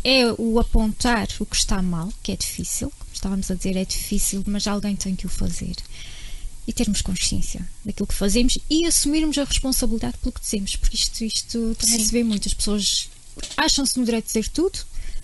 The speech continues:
Speaker 1: e não assumem aquilo que dizem. Isto também é muito importante, não é?
Speaker 2: É.
Speaker 1: Muito importante.
Speaker 2: Bom ou mau, porque a gente erra e, e aprender com os erros é muito importante.
Speaker 1: Uhum. E como
Speaker 2: Aprende-se muito,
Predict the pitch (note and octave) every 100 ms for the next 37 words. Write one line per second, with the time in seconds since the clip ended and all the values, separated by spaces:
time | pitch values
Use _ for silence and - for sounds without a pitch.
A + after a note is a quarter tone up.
0 | - A#3+ A#3 A#3+ A#3 A#3 A3 A3+ A3 G#3+
1 | - E3+ F3+ E3 - - F#3+ - G#3 G#3
2 | G#3 G#3+ - A#3+ - - F3 E3 - G3+
3 | F#3+ - - - - - - - - -
4 | F#3 F3+ G3 - - E3+ G#3 F#3+ D4+ D4+
5 | G3+ G3+ A3+ B3 - - G3 G3+ F#3 -
6 | G3 G#3+ G3+ - G3+ G3+ A3+ A#3+ - -
7 | G#3+ F3 G3+ G3+ F#3+ G#3 G#3+ G#3+ G#3+ -
8 | G#3 G3 G3+ - G#3 G3+ A3 - - -
9 | G#3 G#3 F#3+ F#3 - - - - G#3+ -
10 | G3 G3+ G#3+ - G#3+ G#3 G3+